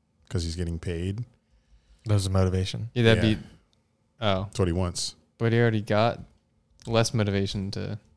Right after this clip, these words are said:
Speaker 3: He got his bag.
Speaker 1: Is Zay, is Zay Flowers the guy you said is like A B? Is he the
Speaker 3: Yeah.
Speaker 1: fast one? Or is that
Speaker 3: Yeah.
Speaker 1: Addison?
Speaker 3: Um, I don't know who's technically faster.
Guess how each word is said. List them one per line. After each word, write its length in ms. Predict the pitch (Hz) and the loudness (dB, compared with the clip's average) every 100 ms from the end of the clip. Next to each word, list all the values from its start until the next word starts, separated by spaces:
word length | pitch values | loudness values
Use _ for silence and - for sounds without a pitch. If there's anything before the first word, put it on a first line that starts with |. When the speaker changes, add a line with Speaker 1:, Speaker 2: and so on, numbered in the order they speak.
| _ _ _ | _ _ _
Speaker 3:
He 880 | - - - - _ _ _ _ - | -20 -20 -20 -20 _ _ _ _ -14
got 80 | 117 | -10
his 80 | - | -8
bag. 360 | - 104 110 - _ _ _ _ _ _ _ _ _ _ _ _ _ _ _ _ | -8 -6 -8 -12 _ _ _ _ _ _ _ _ _ _ _ _ _ _ _ _
Speaker 1:
Is 140 | 117 107 | 4 10
Zay, 120 | 151 | 10
is 200 | 160 123 | 10 8
Zay 160 | 120 160 | 10 8
Flowers 420 | 139 131 135 117 | 8 8 8 6
the 60 | 110 | 4
guy 200 | 101 101 | 4 6
you 100 | 98 | 4
said 300 | - 107 98 | 4 4 4
is 120 | 85 | 2
like 160 | 85 76 | 0 -2
A 160 | 87 80 | -2 -2
B? 340 | 82 87 87 _ _ _ _ _ | -2 -4 -6 _ _ _ _ _
Is 100 | 87 | -2
he 60 | 95 | 2
the 80 | 101 | 4
Speaker 3:
Yeah. 80 | 95 | 4
Speaker 1:
fast 180 | 87 - | 2 -2
one? 240 | 107 107 107 _ _ | -2 -4 -6 _ _
Or 40 | 87 | -2
is 40 | |
that 100 | 92 | 2
Speaker 3:
Yeah. 180 | 95 92 | 2 0
Speaker 1:
Addison? 460 | 82 80 - 92 90 _ _ _ _ _ _ _ _ _ _ _ _ _ _ - | -4 -4 -6 -6 -14 _ _ _ _ _ _ _ _ _ _ _ _ _ _ 2
Speaker 3:
Um, 760 | 117 123 123 123 120 117 113 120 | 8 10 10 10 8 6 4 4
I 100 | 120 | 6
don't 120 | 123 | 8
know 120 | 113 | 10
who's 160 | 110 107 | 8 6
technically 300 | 113 107 98 | 6 6 4
faster. 680 | - 104 104 - 110 107 | 6 6 6 6 6 6